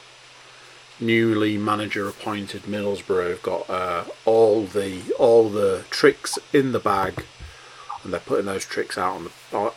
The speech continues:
out on the field, out on the pitch. So, Paul, you will pick last, having heard what everybody else has correctly predicted.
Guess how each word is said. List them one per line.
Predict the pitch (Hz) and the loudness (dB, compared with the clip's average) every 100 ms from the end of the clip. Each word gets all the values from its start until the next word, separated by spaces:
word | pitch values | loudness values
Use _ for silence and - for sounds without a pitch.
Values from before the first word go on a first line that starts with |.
| - | 6
out | 151 156 | 8 8
on | 131 | 4
the | 113 | -4
field, | - 135 117 98 95 92 - - - | 0 0 2 0 -2 -6 -14 -18 4
out | 135 | 4
on | 104 | 4
the | |
pitch. | - - 110 92 - - - - - - - - - - - | -2 -8 -6 -6 -6 -12 -12 -14 -20 -20 -20 -20 -20 -18 -4
So, | - 185 165 113 92 - - - | 10 12 12 12 8 -6 -10 -6
Paul, | - 175 180 180 | 12 12 12 12
you | 170 | 12
will | 165 | 8
pick | - 160 - | 6 0 0
last, | 113 117 147 156 - - - | 2 6 8 8 4 -8 -10
having | - 139 123 110 | 0 0 2 -2
heard | 123 127 123 123 113 | -2 0 0 -2 -2
what | 110 113 | 0 4
everybody | 127 123 107 104 | 4 4 0 0
else | 107 104 - | 0 -4 -4
has | 135 | -12
correctly | - - 127 - 92 | -6 2 2 0 -8
predicted. | - 90 85 - 92 | -8 -10 -10 -10 -12